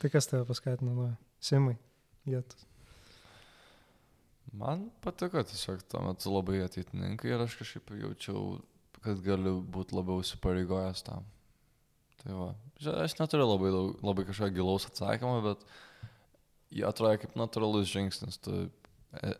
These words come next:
Speaker 2: varai tas ateitininkų stovyklas ir, e, akademijas ir tada kažkaip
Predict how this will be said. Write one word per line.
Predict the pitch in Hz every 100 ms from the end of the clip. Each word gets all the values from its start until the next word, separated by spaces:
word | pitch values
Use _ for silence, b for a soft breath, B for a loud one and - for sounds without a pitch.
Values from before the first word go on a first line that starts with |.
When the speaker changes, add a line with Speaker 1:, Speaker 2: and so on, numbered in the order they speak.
| -
Speaker 2:
varai | 98 95 95 95 95 95
tas | - 90 -
ateitininkų | - 92 98 92 92 92 95 90
stovyklas | - 95 98 95 95 95 - -
ir, | 95 92
e, | 92 92 92 95 - _ _ _ _
akademijas | - - 92 92 95 98 95
ir | 117 123
tada | 120 120
kažkaip | 110 - 107